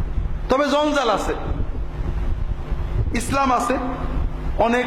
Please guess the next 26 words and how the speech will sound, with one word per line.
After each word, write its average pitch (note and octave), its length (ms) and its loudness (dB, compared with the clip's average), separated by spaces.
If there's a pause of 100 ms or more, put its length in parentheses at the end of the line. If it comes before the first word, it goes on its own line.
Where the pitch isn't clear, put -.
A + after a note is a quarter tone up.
ময়লা G#3 340 4
আবর্জনা G3+ 500 2
ভুল G3 220 2
ভ্রান্তি F3+ 240 2
ঢুকেছে, F#3+ 400 0
এগুলো G3+ 380 2
সংশোধন G3+ 460 0
করতে A#3 300 0
হবে। A#3 100 0
প্রথমত G#3 400 2
দাওয়াতের F3 480 2
মাধ্যমে, A3 440 2 (480)
বিভিন্নমুখী C4+ 760 4
দাওয়াতের F#3+ 440 2
মাধ্যমে G#3 320 2
ইমানদার F3+ 440 2
তৈরি A#3+ 180 2
করতে A#3+ 280 2
হবে। B3+ 180 2 (600)
আমরা A#3 340 4
যদি C#4 520 2 (760)
এখন, B3+ 360 4
আমাদের A3 380 4
একজন B3 280 2
আমাকে B3+ 260 2
বলছে, A3 420 2